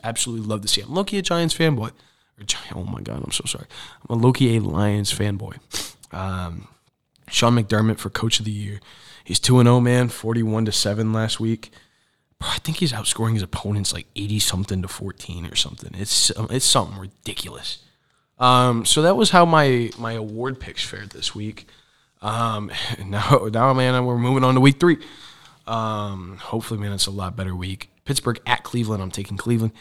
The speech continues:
Man, I know this is a game that's just gonna bite me in the butt. Um, I, I don't know, man. Something's taking, telling me to take Cleveland. Houston at Chicago. Why am I taking Houston? I'm still taking Houston. I think Houston's played well. I think Davis Mills over Justin Fields is,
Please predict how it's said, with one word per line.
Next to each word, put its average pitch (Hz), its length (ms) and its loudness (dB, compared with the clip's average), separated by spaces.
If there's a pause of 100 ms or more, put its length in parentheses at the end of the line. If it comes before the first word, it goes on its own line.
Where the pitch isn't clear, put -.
(360)
Man, 190 160 2
I 226 100 4
know 139 220 0
this 127 220 0
is 120 80 -2
a 117 40 -4
game 113 260 -6
that's 107 140 2
just 113 140 0
gonna 110 140 -4
bite 98 260 -2
me 107 80 -6
in 104 60 -6
the 101 80 -6
butt. 92 380 -8 (500)
Um, 104 500 -6 (640)
I, - 80 -12 (160)
I - 60 -12
don't 110 160 -2
know, 98 160 -2
man. 101 340 -2 (500)
Something's 175 260 4
taking, 127 260 2 (100)
telling 123 220 4
me 117 80 4
to 104 60 -2
take 104 200 -4
Cleveland. 104 500 -2 (460)
Houston 151 480 2
at 113 260 -2
Chicago. 117 680 2 (720)
Why - 100 -10
am 147 120 -2
I 196 60 2
taking 113 300 -8
Houston? - 340 -6 (320)
I'm 117 100 0
still 185 160 8
taking 160 200 8
Houston. 160 320 6
I 143 80 4
think 156 160 4
Houston's 170 300 -2
played 175 240 -8
well. 165 240 -2
I 160 80 0
think 156 180 0
Davis 131 320 0
Mills 127 240 2
over 113 120 0
Justin 107 280 -2
Fields 110 340 -6
is, - 140 -8